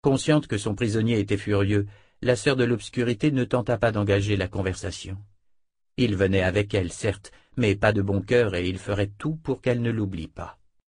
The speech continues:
Au crépuscule, Richard mit pied à terre près d'un ruisseau où les chevaux pourraient boire, puis il déharnacha son cheval et jeta sa selle et son sac sur le sol. Nietzsche accepta sans broncher sa décision de camper à cet endroit.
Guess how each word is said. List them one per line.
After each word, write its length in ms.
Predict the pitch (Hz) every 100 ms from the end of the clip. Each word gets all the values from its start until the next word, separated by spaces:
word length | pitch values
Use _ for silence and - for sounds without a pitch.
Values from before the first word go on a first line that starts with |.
| _ _ _ _ _
Au 100 | 107
crépuscule, 680 | - 120 113 101 - 131 127
Richard 420 | 107 104 127 117
mit 220 | 113 110
pied 200 | 101 104
à 100 | 101
terre 280 | 101 120 110
près 160 | - 104
d'un 160 | 101
ruisseau 460 | 95 101 101 - 90
où 160 | 85 92
les 140 | 95
chevaux 340 | - 101 98
pourraient 260 | 98 95 90
boire, 420 | 87 101 110 107 - _ _ _ -
puis 260 | 151 151 -
il 220 | 131 117
déharnacha 760 | 123 139 123 127 120 110 - 110
son 180 | - 101
cheval 560 | 101 90 95 101 120 -
et 160 | 110
jeta 320 | 104 110 101 107
sa 160 | 113
selle 280 | 101 120 107
et 40 |
son 160 | 101 104
sac 300 | 101 104 101
sur 200 | - 98
le 80 | 92
sol. 380 | - - - - _ _ _ _ _ _ _ _ _ _ _ _ _ _ _
Nietzsche 360 | 107 110 - 120
accepta 400 | 104 117 101 107
sans 160 | -
broncher 400 | 101 104 104 117
sa 140 | 101 98
décision 480 | 101 - 101 104 95
de 100 | 90
camper 400 | 98 90 101 90
à 60 |
cet 240 | - 92 82
endroit. 400 | 82 78 76